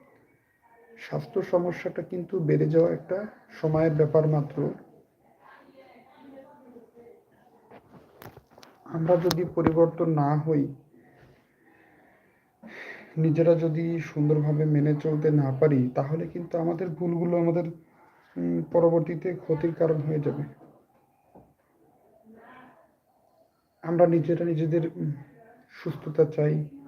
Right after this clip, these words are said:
স্বাস্থ্য সচেতন হিসাবে নিজেদেরকে প্রেজেন্ট করতে চাই।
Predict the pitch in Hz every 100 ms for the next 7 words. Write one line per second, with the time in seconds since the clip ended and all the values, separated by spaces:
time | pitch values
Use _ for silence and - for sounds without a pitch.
0 | - - - - - - - - - 156
1 | 151 175 165 160 151 160 175 151 147 165
2 | 165 170 165 165 165 - 165 160 - _
3 | _ _ _ _ - 160 156 151 160 143
4 | 156 147 151 143